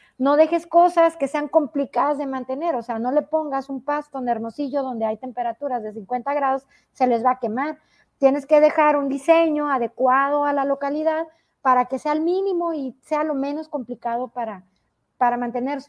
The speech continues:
me refiero sobre todo a las áreas comunes y demás, que aparte son las que otorgan plusvalía. Y, y luego, bueno, esto lo vemos, sé que mucho en Ciudad de México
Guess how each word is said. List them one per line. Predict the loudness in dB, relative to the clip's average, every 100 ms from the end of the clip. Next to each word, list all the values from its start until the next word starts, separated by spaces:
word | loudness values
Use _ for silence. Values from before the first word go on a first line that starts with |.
| -6
me | -4
refiero | -2 0 0 -2
sobre | -4 -6 -4
todo | -2
a | -2
las | -2 -4
áreas | -4 -4 -6
comunes | -8 -8 -8 -10 -8
y |
demás, | -8 -8 -10 _ _
que | -4
aparte | -2 -2 -4
son | -6 -6
las | -8 -8
que | -10
otorgan | -8 -8 -8 -10
plusvalía. | -10 -8 -6 -4 -6 -8 _ _ _ _
Y, | 0 2 2
y | 2 4
luego, | 4 6 6
bueno, | 6 4 4 0
esto | 0 2
lo | 4
vemos, | 2 -2 -6 -8 -14 _ _
sé | 2 2
que | 2
mucho | -2 -4 -6
en | -4
Ciudad | 0
de | 0
México | -2 -6 -8 -6 -6